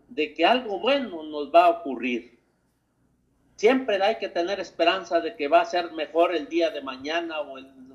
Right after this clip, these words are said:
o, o dentro de X tiempo, ¿no? No ser pesimista, pues. Es uno, una emoción orientada hacia el futuro,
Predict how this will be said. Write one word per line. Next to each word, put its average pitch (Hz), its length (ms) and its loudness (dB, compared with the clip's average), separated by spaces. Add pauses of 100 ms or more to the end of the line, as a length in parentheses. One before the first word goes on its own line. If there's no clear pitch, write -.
o, 135 300 -4
o 135 60 2
dentro 131 480 -2
de 131 200 4
X - 300 -12
tiempo, 156 420 0
¿no? 143 280 -4 (240)
No 185 220 6
ser 196 320 2
pesimista, 220 760 -4
pues. 208 280 -14 (680)
Es 202 200 4
uno, 277 460 2 (100)
una 254 320 0
emoción 220 520 0
orientada 180 800 4
hacia 160 260 -2
el 147 120 -6
futuro, 247 640 -6